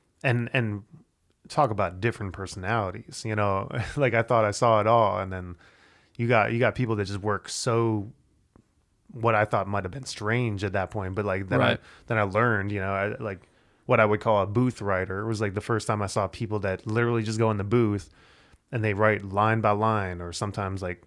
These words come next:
Speaker 1: you know, yeah, sentence by sentence, and it might be, like, a half idea, and then they just literally turn it into a fucking song by, like, some mode of freestyling. But then it's just like, "Record. Okay, let me hear that back.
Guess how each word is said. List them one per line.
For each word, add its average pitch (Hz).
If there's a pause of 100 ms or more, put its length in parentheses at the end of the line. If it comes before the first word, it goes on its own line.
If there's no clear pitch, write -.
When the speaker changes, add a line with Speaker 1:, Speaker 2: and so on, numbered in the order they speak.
(200)
Speaker 1:
you 127
know, 113
yeah, 127
sentence 120
by 104
sentence, 104
and 101
it 98
might 104
be, 104
like, 95
a 101
half 104
idea, 107
and 98
then 98
they 98
just 98 (320)
literally 135
turn 131
it 131
into 117
a 95
fucking 113
song 110
by, 95 (640)
like, 113
some 120
mode 117
of 98
freestyling. 117 (320)
But 113
then 104
it's 104
just -
like, 101 (120)
"Record. 113
Okay, 110
let 117
me 120
hear 120
that 113
back. 101